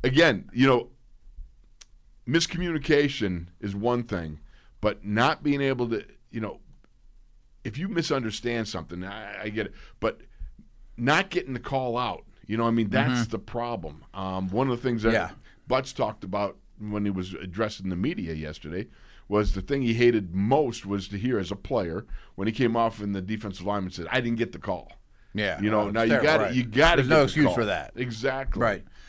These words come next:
Speaker 2: I look at it in levels. Like, worst case scenario is people don't get the call and are playing different defenses on a given play. That's no good. A step above that is,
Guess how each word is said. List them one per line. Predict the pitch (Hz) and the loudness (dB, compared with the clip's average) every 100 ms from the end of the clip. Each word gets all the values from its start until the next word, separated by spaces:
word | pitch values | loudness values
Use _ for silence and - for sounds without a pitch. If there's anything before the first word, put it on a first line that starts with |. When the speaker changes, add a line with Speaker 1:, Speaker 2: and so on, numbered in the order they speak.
| - | -2
Speaker 2:
I | - 208 | 4 4
look | 220 190 | 4 2
at | 151 | 2
it | 139 | 0
in | 123 | 0
levels. | 117 117 107 87 80 | 0 0 0 -4 -10
Like, | 107 113 98 - - - - - | -2 -2 -2 -12 -20 -20 -20 -6
worst | 143 220 214 | 2 2 2
case | - 175 - | 0 0 0
scenario | 151 143 135 131 123 117 | 0 2 4 4 2 2
is | 113 107 - - - - - - | -2 -4 -6 -6 -6 -12 -20 -6
people | 196 185 175 | -4 -2 0
don't | 156 151 | 2 2
get | 139 143 | 0 -4
the | 135 | -4
call | - 127 120 117 | 2 2 4 0
and | 110 | -2
are | 107 | -4
playing | - 127 120 117 107 | -4 -2 0 0 -2
different | 110 120 107 | -4 -4 -6
defenses | 110 104 104 92 101 92 | -4 -4 -4 -6 -6 -6
on | 95 95 | -6 -6
a | |
given | 90 90 92 | -6 -6 -8
play. | 87 85 67 - - | -8 -8 -10 -16 -10
That's | 120 139 | -6 -4
no | 139 117 | -2 -2
good. | 98 69 - - - - - - - | -4 -8 -14 -20 -20 -20 -18 -18 -10
A | 123 | -8
step | - 185 180 | -2 -2 -2
above | 180 160 127 | 0 -2 0
that | 127 120 113 - | 0 0 -2 -4
is, | 117 113 110 104 | -6 -4 -4 -6